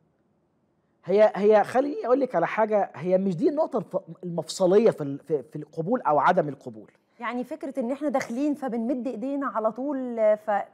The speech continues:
Speaker 2: ال اتش ار ممكن ياخد عننا انطباع هو في إيه يعني، ولا م-، لا، مساء الخير و-، ونقعد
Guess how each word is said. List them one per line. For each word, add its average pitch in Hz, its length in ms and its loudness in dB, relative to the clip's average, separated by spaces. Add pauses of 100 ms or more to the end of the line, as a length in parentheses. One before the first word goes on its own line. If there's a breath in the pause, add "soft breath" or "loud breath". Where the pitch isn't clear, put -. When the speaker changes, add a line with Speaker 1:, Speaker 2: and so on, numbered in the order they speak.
(240)
Speaker 2:
ال 202 320 -12
اتش - 160 -10
ار 240 180 -2
ممكن 233 260 -6
ياخد 247 200 -8
عننا 214 420 -6
انطباع 208 640 0
هو 190 200 -4
في 214 120 -10
إيه 233 240 -6
يعني، 220 300 -4 (360 soft breath)
ولا 294 540 4
م-، 214 120 -10 (160)
لا، 226 320 0
مساء 202 340 -8
الخير 247 400 -2
و-، 214 300 0
ونقعد 196 440 -2